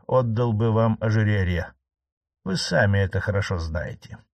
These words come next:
И никто в этом не усомнится, кому бы вы ни сообщили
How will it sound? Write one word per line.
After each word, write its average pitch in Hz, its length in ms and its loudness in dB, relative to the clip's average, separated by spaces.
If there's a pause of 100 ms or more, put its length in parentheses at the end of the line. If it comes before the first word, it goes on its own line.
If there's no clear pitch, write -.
(380)
И 104 80 0
никто 131 340 0
в 139 60 -2
этом 131 380 0
не 113 160 2
усомнится, 110 960 0 (380)
кому 104 260 0
бы 131 120 -2
вы 117 240 0 (340)
ни 107 260 0
сообщили 101 840 0